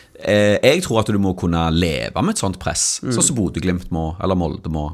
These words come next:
Speaker 1: Altså, de må
Speaker 2: Mm.
Speaker 1: leve med det presset der. Vi må også lære å takle det. Jeg synes, ehm, nå, nå kan vi jo havne på fjerde da, eh, plutselig. Men, ehm, jeg, jeg tipper vi tar en tredjeplass, eller en andreplass. Da får vi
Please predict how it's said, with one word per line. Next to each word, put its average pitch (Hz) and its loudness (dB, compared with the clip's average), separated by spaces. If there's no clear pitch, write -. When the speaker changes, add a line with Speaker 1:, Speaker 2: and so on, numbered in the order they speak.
Speaker 1:
Altså, - -6
de 151 0
må 208 2
Speaker 2:
Mm. 180 6
Speaker 1:
leve 85 2
med - 0
det 180 -2
presset 180 0
der. - -8
Vi 101 0
må 123 2
også 156 -10
lære 87 0
å 98 -2
takle - -4
det. 180 0
Jeg 117 0
synes, - 6
ehm, 104 4
nå, 127 6
nå 123 4
kan 104 2
vi 123 4
jo 127 4
havne 95 2
på 95 -6
fjerde 82 0
da, 156 0
eh, 95 0
plutselig. 92 -4
Men, 95 2
ehm, 90 0
jeg, 147 4
jeg 151 4
tipper 143 -2
vi 92 0
tar 90 -2
en 73 -4
tredjeplass, - -4
eller 87 0
en 78 -2
andreplass. 98 -4
Da 104 2
får 90 -4
vi 85 0